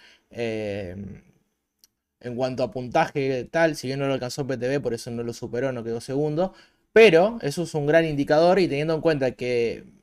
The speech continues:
para muchos sus batallas que perdió contra el propio Gazir y contra Sasco son, son polémicas, un pe-, una pequeña variación de puntajes hoy po-, lo podría haber puesto a Sweet Pain como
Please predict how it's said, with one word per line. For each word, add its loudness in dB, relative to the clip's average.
para -2
muchos -2
sus -10
batallas -6
que -8
perdió -4
contra -8
el -8
propio 0
Gazir -2
y -6
contra -6
Sasco -10
son, -12
son -12
polémicas, -4
un -6
pe-, -4
una -2
pequeña -2
variación -2
de -2
puntajes -6
hoy 2
po-, -8
lo 0
podría -2
haber -2
puesto -4
a -4
Sweet -12
Pain -10
como -10